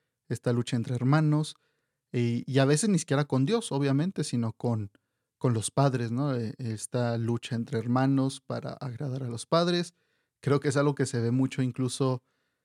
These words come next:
en historias modernas, en películas, en telenovelas. Siento que <laughs> es muy común encontrarlo, en las novelas escritas también.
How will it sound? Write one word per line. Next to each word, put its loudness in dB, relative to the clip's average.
en 0
historias 2
modernas, 2
en -2
películas, -4
en -4
telenovelas. -2
Siento -8
que -10
<laughs> -2
es -2
muy 2
común 0
encontrarlo, 0
en 4
las 2
novelas 0
escritas -4
también. 0